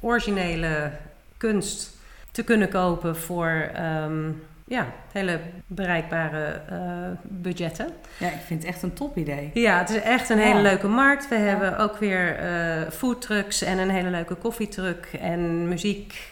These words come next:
Speaker 1: Ehm, het is vijfentwintig en zesentwintig november, zaterdag en zondag, de hele dag. En, ehm, er is heel veel te zien, maar het is vooral ook heel erg gezellig.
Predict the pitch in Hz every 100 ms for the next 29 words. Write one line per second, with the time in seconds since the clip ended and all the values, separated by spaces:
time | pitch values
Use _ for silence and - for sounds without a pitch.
0 | - 170 170 175 170 170 165 165 160 -
1 | 180 180 190 190 - - - 233 240 214
2 | - 175 180 185 196 180 185 165 165 165
3 | 190 185 175 190 190 170 156 156 - 180
4 | 180 160 156 - 165 165 160 156 151 -
5 | 165 170 160 170 269 - - - - 202
6 | 185 180 175 175 165 - - 165 165 160
7 | 160 165 160 - - - 202 190 175 175
8 | - 202 202 180 185 208 196 175 180 175
9 | - 165 160 160 165 175 165 156 151 -
10 | 156 139 117 - - -